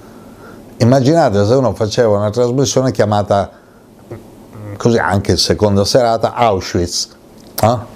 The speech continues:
Cioè, nel senso, queste donne, ragazze, giovani, venivano prese, rapite così. Allora,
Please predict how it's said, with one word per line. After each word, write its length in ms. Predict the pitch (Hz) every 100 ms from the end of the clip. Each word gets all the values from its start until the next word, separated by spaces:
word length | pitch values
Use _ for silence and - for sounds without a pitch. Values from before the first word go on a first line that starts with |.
| -
Cioè, 220 | - 92 - - -
nel 120 | - 113
senso, 480 | - 104 80 - -
queste 360 | - - -
donne, 480 | 131 139 110 80 78
ragazze, 560 | 87 95 135 104 - -
giovani, 300 | 90 113 - - - -
venivano 320 | 95 104 143
prese, 440 | 143 160 107 78 -
rapite 640 | - 131 139 165 113 -
così. 260 | 78 85 78
Allora, 400 | 95 131 135 73